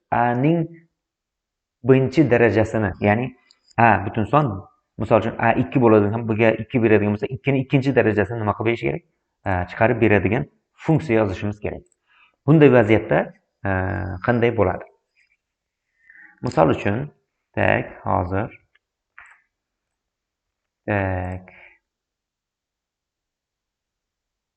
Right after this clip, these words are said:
klass deymiz. Tak, klass oson besh deymiz endi buni. Pastga tushamiz. A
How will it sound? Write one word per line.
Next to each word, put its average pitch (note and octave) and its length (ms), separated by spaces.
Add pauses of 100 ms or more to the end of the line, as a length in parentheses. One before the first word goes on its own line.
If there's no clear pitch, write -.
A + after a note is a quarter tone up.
(840)
klass C3 300
deymiz. G#2+ 360 (2000)
Tak, G2+ 320 (920)
klass A2 280 (440)
oson G#2+ 300 (1160)
besh C#3+ 280
deymiz G2+ 240
endi F#2 280
buni. A2 160 (640)
Pastga D3+ 300
tushamiz. G2+ 420 (800)
A B2 160